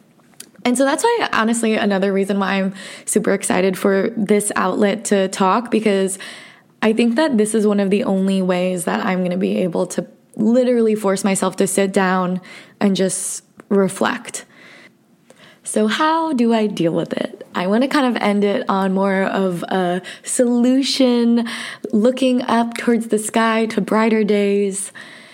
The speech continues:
So for me, I woke up this morning.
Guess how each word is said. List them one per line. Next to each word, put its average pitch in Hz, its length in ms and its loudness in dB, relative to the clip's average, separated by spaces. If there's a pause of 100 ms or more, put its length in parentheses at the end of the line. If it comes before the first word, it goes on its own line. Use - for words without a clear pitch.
(320)
So 226 760 0 (200)
for 233 240 2
me, 254 600 2 (400)
I 208 600 2
woke 208 300 0
up 247 140 0
this 220 180 0
morning. 208 460 0